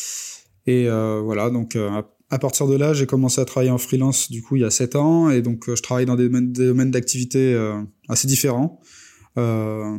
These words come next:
autant en publicité avec des clients comme, euh, Google, Airbnb,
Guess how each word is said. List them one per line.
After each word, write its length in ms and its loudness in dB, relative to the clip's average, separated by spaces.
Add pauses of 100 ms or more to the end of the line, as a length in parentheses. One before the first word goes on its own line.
(160)
autant 420 0
en 40 2
publicité 480 0
avec 180 2
des 120 0
clients 400 0
comme, 260 0
euh, 400 -4
Google, 480 0
Airbnb, 400 -2